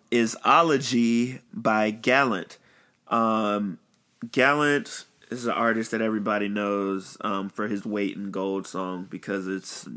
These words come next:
just fantastic and it was all over the place, uh, when it came out. But he dropped his, uh, debut album Ology back in April. Um, and this was another,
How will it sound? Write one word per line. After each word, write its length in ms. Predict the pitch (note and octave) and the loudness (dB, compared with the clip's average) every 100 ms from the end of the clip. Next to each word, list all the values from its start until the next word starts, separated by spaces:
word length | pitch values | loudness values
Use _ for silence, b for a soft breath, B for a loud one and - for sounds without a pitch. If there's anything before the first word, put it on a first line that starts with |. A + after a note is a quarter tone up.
| G#1 | -14
just 260 | - D#2+ - | -12 -12 -10
fantastic 600 | C#2+ D2+ G2 G2 - - | -10 -6 -4 -4 -6 -10
and 60 | |
it 40 | E2 | -10
was 120 | - - | -10 -4
all 260 | G#2 F2 F#2 | -4 -2 -4
over 220 | F#2+ - | -6 -8
the 80 | - | -12
place, 460 | - - - - B B B B | -8 -8 -10 -16 B B B B
uh, 280 | G#2+ G#2 F#2 | -2 0 -2
when 220 | G2 G2+ | -4 -6
it 80 | F#2 | -6
came 320 | - B2+ F#2 | -6 -4 -4
out. 340 | G#2 G2+ F2+ - B B B | -2 -2 -2 -6 B B B
But 80 | A2+ | -4
he 120 | C3 | -2
dropped 340 | A#2 C3 B2+ C3+ | 2 4 4 2
his, 240 | C3+ A#2 - _ _ - | 0 -2 -8 _ _ -2
uh, 520 | A#2 A2 G#2+ G2+ F#2+ - A2+ | 0 2 2 0 -2 -8 -6
debut 460 | B2+ A#2 A2 A#2 F2+ | 0 2 2 2 2
album 380 | A2 G#2+ G#2 - | 2 0 -2 0
Ology 500 | A#2+ A#2 A#2 G2+ G2+ | 2 2 2 0 0
back 300 | G#2 G#2 G2 | -2 -2 -4
in 140 | G#2 | -4
April. 560 | D3+ E3+ D#3 A#2 A2+ A2+ B B B B B B _ | 0 0 0 0 0 -2 B B B B B B _
Um, 600 | C3 C3 B2+ B2 A#2 A#2+ - _ | 4 6 6 4 2 -2 -8 _
and 140 | C#3 D3+ | 2 2
this 160 | F#3 | 0
was 100 | F3 | 2
another, 1040 | F3 D#3+ E3+ E3 D#3+ D3 C#3 C3 C3+ C3+ | 2 4 4 6 6 6 4 2 -2 -10